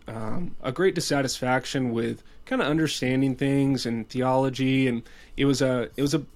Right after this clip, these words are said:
a fairly anemic, uh, version of, uh, of discipleship. And a lot of times it felt like behavior modification. Other times it felt like I had to go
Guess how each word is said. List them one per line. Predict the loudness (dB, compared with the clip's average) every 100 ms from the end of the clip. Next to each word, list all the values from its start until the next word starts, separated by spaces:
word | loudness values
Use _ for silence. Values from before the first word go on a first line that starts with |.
| -6
a | -2
fairly | 4 6 6
anemic, | 4 4 4 2 2 -2 -14 -20 -20 -8
uh, | -2 0
version | 0 0 0 0 0 0
of, | -2 -2 0 0 -2
uh, | -4 -4 -6 -10 -12 -8
of | -6
discipleship. | -2 0 0 -2 -4 -4 -6 -6 -16 -18 -20 -20 -20 -8 2
And | 2 2
a | 4
lot | 4 6
of |
times | 4 2
it | 0
felt | 2 4
like | 2
behavior | 2 2 4 4
modification. | 4 2 0 0 0 0
Other | -2
times | -2 -4 -4
it | -2
felt | -2
like | 0
I | -2
had | -2
to | 0
go | 0 0